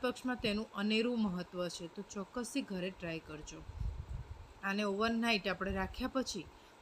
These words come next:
તમે જોઈ રહ્યા છો કે દાળ સરસ ફૂલી ગઈ છે, તો હવે આમાંથી પાણી કાઢી લઈશું. તમે મારી ચેનલ ઉપર નવા હોય અથવા ચેનલને સબસ્ક્રાઇબ ના કરી તો જરૂરથી કરી દો, બેલ આઇકોન બી પ્રેસ કરી દો, જેથી નવા નવા વીડિયોની નોટિફિકેશન તમને મળતી રહે.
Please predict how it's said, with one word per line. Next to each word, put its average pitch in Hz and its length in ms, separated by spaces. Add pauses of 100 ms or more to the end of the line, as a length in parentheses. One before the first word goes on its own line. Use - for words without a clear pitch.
તમે 202 200
જોઈ 220 200
રહ્યા 247 160
છો 240 140
કે 233 120
દાળ 190 260
સરસ 196 400
ફૂલી 269 280
ગઈ 185 180
છે, 185 180 (460)
તો 208 60
હવે 208 140
આમાંથી 196 320
પાણી 196 340
કાઢી 180 320
લઈશું. 156 380 (520)
તમે 214 180
મારી 247 280
ચેનલ 254 360
ઉપર 254 220
નવા 262 300
હોય 214 240
અથવા 202 320
ચેનલને 240 480
સબસ્ક્રાઇબ 262 540
ના 262 140
કરી 247 280
તો 247 120
જરૂરથી 208 460
કરી 277 260
દો, 269 140
બેલ 180 240
આઇકોન 233 260
બી 277 80
પ્રેસ 269 280
કરી 294 140
દો, 302 120
જેથી 233 280
નવા 226 240
નવા 240 200
વીડિયોની 202 380
નોટિફિકેશન 208 760
તમને 190 340
મળતી 254 440
રહે. 156 200